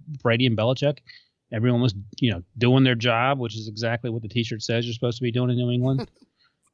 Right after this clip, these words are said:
Speaker 1: And he also said that Tomlin isn't a good, as good a coach as, as, uh,
Speaker 2: It's not even,
Speaker 1: Belichick.
Speaker 2: it's not even an insult. It's like,
Speaker 1: No.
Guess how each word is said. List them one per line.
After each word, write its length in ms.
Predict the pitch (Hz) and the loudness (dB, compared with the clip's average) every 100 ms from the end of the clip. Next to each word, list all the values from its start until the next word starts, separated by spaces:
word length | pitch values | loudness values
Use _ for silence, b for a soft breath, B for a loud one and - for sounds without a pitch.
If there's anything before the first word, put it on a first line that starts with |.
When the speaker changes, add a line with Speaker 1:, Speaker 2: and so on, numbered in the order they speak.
| - | 0
Speaker 1:
And 140 | 123 | 4
he 80 | 131 | 4
also 240 | 135 147 | 4 2
said 240 | 135 156 139 | 0 0 0
that 140 | 139 | 0
Tomlin 400 | 139 143 147 147 | 2 4 4 4
isn't 240 | 131 143 | 2 2
a 60 | 143 | 2
good, 220 | 147 147 139 | 2 0 0
as 180 | 143 | -2
good 140 | 123 151 | 2 0
a 60 | |
coach 320 | - 147 156 156 | 4 2 2 0
as, 360 | 147 139 - _ _ _ _ _ _ _ _ 143 | -2 -4 -10 _ _ _ _ _ _ _ _ -4
as, 200 | 147 143 | -2 2
uh, 60 | |
Speaker 2:
It's 140 | 156 139 | 2 6
not 220 | 294 320 | 6 6
even, 120 | 294 | 2
Speaker 1:
Belichick. 140 | - | -2
Speaker 2:
it's 120 | 208 233 | -6 -4
not 180 | 269 | -2
even 180 | 285 240 | -2 -2
an 100 | 190 | -2
insult. 540 | 165 214 - 120 95 - | -2 -4 -4 -8 -10 -12
It's 180 | 151 - | -10 -2
like, 260 | 202 175 | 0 2
Speaker 1:
No. 260 | 180 226 131 | 4 4 2